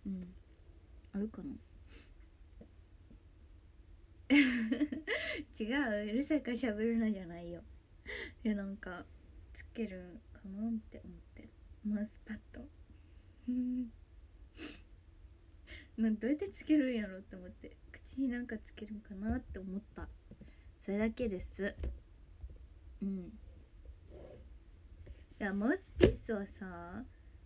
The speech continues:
歯につけるやつやん。違う違う。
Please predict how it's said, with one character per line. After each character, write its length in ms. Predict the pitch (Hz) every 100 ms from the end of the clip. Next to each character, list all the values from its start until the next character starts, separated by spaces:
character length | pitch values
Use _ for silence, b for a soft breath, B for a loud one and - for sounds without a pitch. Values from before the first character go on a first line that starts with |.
| -
歯 160 | - 294
に 160 | 269
つ 160 | 220 -
け 140 | 202
る 60 | 185
や 140 | 170 -
つ 180 | -
や 80 | 160
ん。 40 | -
違 40 | - - -
う 140 | 208 - -
違 40 |
う。 220 | - 226